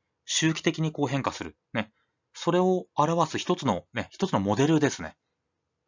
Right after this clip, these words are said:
もちろん、このモデルの背景には、数式があるんだけど、でも高校生はあんまりそこまで気にしなくていいです。まあ、高校生は、捕食者の個体数と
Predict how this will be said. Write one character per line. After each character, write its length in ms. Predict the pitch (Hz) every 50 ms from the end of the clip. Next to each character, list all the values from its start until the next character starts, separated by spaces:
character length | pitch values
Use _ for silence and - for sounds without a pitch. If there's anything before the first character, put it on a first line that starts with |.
| _ _ _ _ _ _ _ _ _ _ _ _ _ _ _ _ _ _ _ _ _ _ _ _ _
も 180 | - 104 98 98
ち 120 | - -
ろ 160 | 143 156 156 123
ん、 100 | 98 87 - _ _
こ 140 | - - 117
の 120 | 113 113
モ 160 | 110 107 104 101
デ 100 | 110 110
ル 80 | 113
の 120 | 113 117 110
背 220 | 107 127 127 120
景 180 | - - 117 107
に 100 | 104 98
は、 280 | 95 90 85 82 - _ _ _ _ _ _ _ _ _ _ _
数 340 | _ - - - - 110 110
式 260 | 107 - - - 117
が 80 | 110 110
あ 60 | 113
る 100 | 123 147
ん 60 | 139
だ 120 | 120 110 98
け 80 | -
ど、 200 | 87 90 80 - - _ _ _ _ _ _ _ _ _
で 80 | - 107
も 100 | 92 82
高 280 | - - 104 90 90 92
校 180 | - 113 107 98
生 160 | - - 120
は 180 | 110 101 92
あ 40 | 92
ん 100 | 98 101
ま 80 | 107 110
り 80 | 113
そ 160 | 110 - 123 -
こ 80 | -
ま 120 | 131 143 131
で 100 | 120 101
気 120 | - -
に 100 | 107 101
し 80 | - 131
な 80 | 131
く 80 | - -
て 100 | - 98
い 80 | 95
い 20 | 107
で 100 | 123 107
す。 200 | - - 78 - _ _ _ _ _ _ _ _ _ _ _ _ _ _ _ _
ま 100 | - 101
あ、 20 | -
高 180 | - 98 90
校 140 | - - 117
生 160 | - - 156
は、 260 | 147 135 113 95 - - _ _ _ _ _ _ _ _ _ _ _ _
捕 140 | - - 117
食 240 | 107 - 92 - -
者 120 | - 98
の 100 | 90 87
個 120 | - - 101
体 200 | - 110 113 107
数 200 | - - 123 117
と 260 | - 101 92 90